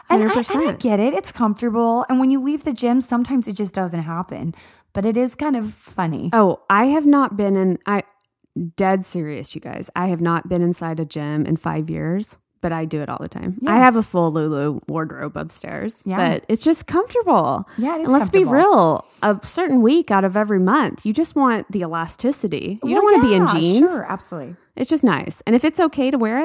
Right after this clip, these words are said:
Speaker 2: it, let's wear it.
Speaker 1: Let's wear it.
Speaker 2: Um, okay. And then the last one I have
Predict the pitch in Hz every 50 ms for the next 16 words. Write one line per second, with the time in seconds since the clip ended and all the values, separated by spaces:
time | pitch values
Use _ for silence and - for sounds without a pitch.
0 | 349 359 - _ _ - _ _ 277 240 233 - - 196 - - - - - -
1 | 208 196 180 - 175 170 - - - _ - 226 226 220 220 220 220 214 214 214
2 | 214 214 220 226 220 - - 226 220 220 175 - - 180 196 214 _ - 220 220
3 | 214 208 214 208 226 285 320 - - 359 339 269 240 208 202 180 165 156 151 160
4 | 165 -